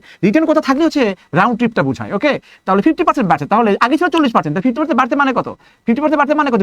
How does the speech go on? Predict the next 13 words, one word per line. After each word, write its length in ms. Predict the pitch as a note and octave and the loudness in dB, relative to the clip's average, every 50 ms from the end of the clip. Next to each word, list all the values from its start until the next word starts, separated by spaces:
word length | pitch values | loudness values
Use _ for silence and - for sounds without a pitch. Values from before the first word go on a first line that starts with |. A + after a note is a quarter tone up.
| E3+ G#3 | 2 2
বিশ 100 | C#4+ A#3+ G3+ | 2 2 2
বাড়ছে, 160 | G#3 E3+ D#3+ D#3 | 2 0 0 -2
তাহলে 140 | G3 G#3+ G3+ - | -2 -4 -2 0
ষাটটা 280 | A#3 A#3 A#3 - B3+ A#3+ A3+ | -2 -2 -2 -2 -2 0 0
বলেন, 140 | A#3 A#3 B3 _ _ _ _ _ _ _ _ _ - - | 0 -2 -2 _ _ _ _ _ _ _ _ _ -2 0
ষাট, 160 | G#3+ G#3 - - - - | 0 0 0 -2 -6 -4
ষাট, 160 | - G3+ F3+ - | -2 -2 -2 0
ষাট 140 | - G3+ G3 D#3+ | -2 -2 0 0
হয়ে 100 | D3 A#2+ | -2 -4
গেছে। 120 | A#2+ A#2 | -4 -4
ফিফটি 140 | - A3 C#4+ | -6 -4 -2
পার্সেন্ট 180 | C4+ C#4 A3+ A#3 | 0 0 2 2
বাড়তে 140 | B3 B3 | 2 0